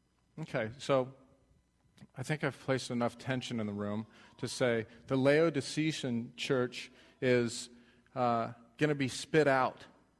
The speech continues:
if they don't listen to God's counsel. We see over here the church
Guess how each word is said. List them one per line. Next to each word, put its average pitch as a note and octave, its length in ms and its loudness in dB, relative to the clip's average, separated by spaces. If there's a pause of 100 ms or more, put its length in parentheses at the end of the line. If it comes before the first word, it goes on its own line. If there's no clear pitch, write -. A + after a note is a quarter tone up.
(140)
if B2+ 140 -10
they C#3 100 6
don't C3+ 160 0
listen C3 260 -2
to B2+ 60 -4
God's A#2 420 0
counsel. A#2+ 580 -10 (680)
We D3 120 2
see E3+ 220 2
over D#3 180 4
here E3 260 2
the C#3+ 120 0
church - 560 0